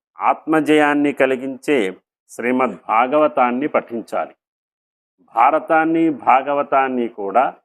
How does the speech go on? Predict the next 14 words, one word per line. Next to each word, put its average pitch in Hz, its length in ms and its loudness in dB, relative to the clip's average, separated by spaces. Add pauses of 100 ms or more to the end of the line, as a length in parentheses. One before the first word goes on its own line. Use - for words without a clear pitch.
(400)
జయమనే 127 520 -2
అంటారు. 107 460 -4 (760)
జయ 120 320 -4
అనే 135 500 0
పదం 113 500 -2 (440)
పద్దెనిమిది 151 680 -2
అనే 123 320 -2
సంఖ్యకు 120 520 -4
సంకేతం. 101 580 -4 (680)
మహాభారతంలో 143 1120 0 (380)
పద్దెనిమిది 123 500 -4
పర్వాలు 127 520 2
ఉన్నాయి. 101 340 -6 (720)
శ్రీమద్భాగవతంలో 135 1400 0